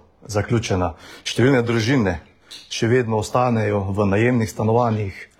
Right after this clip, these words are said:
nekatere živijo pri sorodnikih, nekatere so še tudi v kontejnerjih, tako da je stiska teh ljudi velika. Nekateri pa živijo tudi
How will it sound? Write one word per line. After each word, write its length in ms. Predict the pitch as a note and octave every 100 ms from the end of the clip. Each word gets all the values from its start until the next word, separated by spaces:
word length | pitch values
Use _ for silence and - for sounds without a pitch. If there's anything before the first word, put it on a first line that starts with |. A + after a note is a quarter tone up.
| - - -
nekatere 420 | A2 G#2 A#2+ A2+
živijo 380 | G2+ A#2 A#2+ G#2+
pri 120 | G#2+ G2
sorodnikih, 760 | - A#2+ B2+ G#2+ G#2 - G2+ - - _ - -
nekatere 420 | A#2 G#2+ G2+ A#2 A2
so 140 | -
še 140 | - A2+
tudi 300 | B2+ A2 A2
v 220 | G#2 G2+
kontejnerjih, 720 | G2+ G#2 F#2 B2+ B2 G#2+ G#2 - - - - - - -
tako 300 | A2 - A#2+
da 200 | G#2+ A2 G#2
je 400 | G#2 G2+ G2+ -
stiska 460 | - C3+ A#2+ - G2
teh 320 | B2+ A#2+ -
ljudi 380 | G2+ G#2 G#2+ A2+ G2 - _ _ _ _ - -
velika. 520 | B2+ B2+ B2+ C3 G#2 F#2+
Nekateri 460 | G#2 G2+ - B2+ A#2
pa 140 | A#2+
živijo 340 | G#2 A2+ B2+ G#2+
tudi 380 | B2+ A#2+ A2+